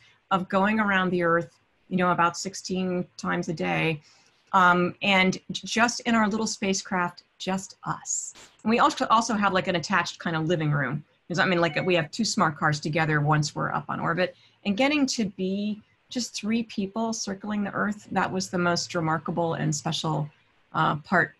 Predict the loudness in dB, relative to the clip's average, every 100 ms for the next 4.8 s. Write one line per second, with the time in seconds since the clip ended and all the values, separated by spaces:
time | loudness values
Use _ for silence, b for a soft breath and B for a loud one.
0 | _ -2 2 2 2 -2 _ _ 0 4
1 | 6 4 2 2 0 2 2 2 0 -8
2 | -14 -8 0 4 4 2 0 0 0 0
3 | -2 0 -2 0 4 4 4 0 0 0
4 | 0 -2 -2 0 0 0 -2 -4